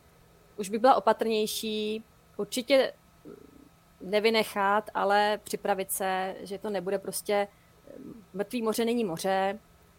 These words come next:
ta voda je tam hodně agresivní, nesmí se ti dostat do očí, do pusy a když máš malý děti, tak si umíš asi představit, že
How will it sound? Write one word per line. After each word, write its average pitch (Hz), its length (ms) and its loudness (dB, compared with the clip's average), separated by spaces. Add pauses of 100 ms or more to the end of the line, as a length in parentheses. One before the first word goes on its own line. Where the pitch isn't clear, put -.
(160)
ta 208 80 -6
voda 190 200 -4
je 202 60 0
tam 208 160 -2
hodně 202 220 -4
agresivní, 190 960 -6 (200)
nesmí 190 340 -6
se 214 100 -2
ti 208 120 -6
dostat 208 240 -2
do 190 120 -2
očí, 196 640 -6
do 190 100 -6
pusy 190 580 -2
a 180 260 -2 (300)
když - 140 -12
máš 214 200 2
malý 208 180 0
děti, 196 300 0
tak 190 260 -4
si 202 140 -2
umíš 196 120 -6
asi - 180 -2
představit, 185 480 -4
že 190 200 -2